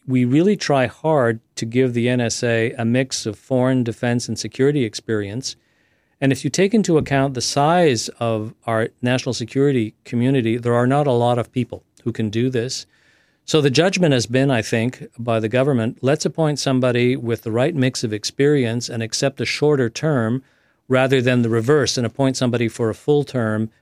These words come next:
with slightly less experience. I hope we can resolve this because one of the characteristics of the national security sector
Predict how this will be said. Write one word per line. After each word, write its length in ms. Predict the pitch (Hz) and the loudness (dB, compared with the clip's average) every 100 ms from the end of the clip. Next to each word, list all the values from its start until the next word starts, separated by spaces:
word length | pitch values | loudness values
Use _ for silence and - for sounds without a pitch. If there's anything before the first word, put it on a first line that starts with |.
| _ | _
with 120 | 123 | -6
slightly 400 | - 131 131 117 | -2 0 2 0
less 220 | 110 110 | 0 -2
experience. 680 | 110 - - 139 120 92 - - _ _ _ _ _ _ _ _ | -4 -6 0 2 2 -2 -12 -16 _ _ _ _ _ _ _ _
I 80 | 135 | -4
hope 360 | - 226 220 | 0 0 2
we 80 | 208 | -2
can 220 | - 151 | 2 2
resolve 540 | 127 110 131 143 147 117 | 2 2 2 2 0 -2
this 340 | 98 98 - | -8 -8 -10
because 580 | - 127 - 127 123 113 | -6 -6 -2 -2 -2 -2
one 180 | 143 175 | -2 0
of 60 | |
the 80 | 202 | -2
characteristics 840 | - 143 127 - 127 139 127 - | 0 0 0 0 0 0 -4 -4
of 120 | 117 107 | -6 -4
the 80 | |
national 340 | 113 120 - 117 | -2 -2 -4 -6
security 480 | 120 - 127 113 104 | -8 -2 -2 0 -2
sector 560 | - 139 - 113 104 | -2 -2 -2 -6 -6